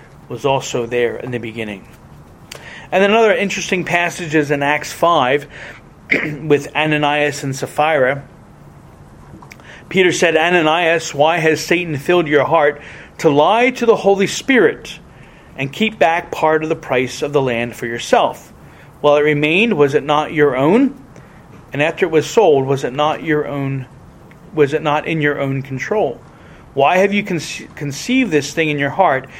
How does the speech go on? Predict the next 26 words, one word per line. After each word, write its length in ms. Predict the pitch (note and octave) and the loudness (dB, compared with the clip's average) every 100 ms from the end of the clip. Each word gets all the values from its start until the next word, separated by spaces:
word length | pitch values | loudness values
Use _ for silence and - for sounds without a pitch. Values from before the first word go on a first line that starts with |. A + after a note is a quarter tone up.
| - - | -20 -2
You 120 | D3+ | 4
have 100 | D3 | 4
not 260 | C#3+ C#3+ C3 | 4 0 0
lied 300 | D3 C3+ C3+ | 0 0 -4
to 100 | B2+ | -8
men, 460 | B2+ F#3+ B2 B2 | 0 0 0 -4
but 220 | A#2+ B2+ - | -8 -8 -8
to 120 | B2+ | -8
God." 600 | A#2+ E3+ F3+ G2 D2+ - - - - - - - | -2 0 0 -2 -8 -14 -20 -20 -20 -20 -20 -10
And 140 | C3 | -6
so 140 | - C#3 | -2 0
here 280 | F#3+ F3+ | 2 2
Peter's, 520 | D3 - F#3+ D#3 C3+ - | 2 0 2 2 0 -4
uh, 180 | D#3 C#3 | -6 -4
telling 300 | - E3+ D#3 | -2 -2 0
Ananias, 560 | D3+ D3 D3+ D#3+ D3 - | 0 0 0 0 0 0
"Look, 160 | E3+ - - - - | -2 -4 -18 -18 -8
you 200 | D3+ D#3+ | 2 4
have 260 | D3 C#3+ | 4 2
lied 320 | C#3 D#3 F3 C#3+ | 4 2 2 0
to 100 | E3 | 2
the 120 | D3+ | 4
Holy 200 | D#3 D#3 | 4 2
Spirit, 540 | D#3 - A3 F#3 F3 - | 0 2 4 4 -2 -4
you've 200 | D#3+ D3 | 0 2
also 600 | D3+ - - D3 C#3 | 2 0 2 2 2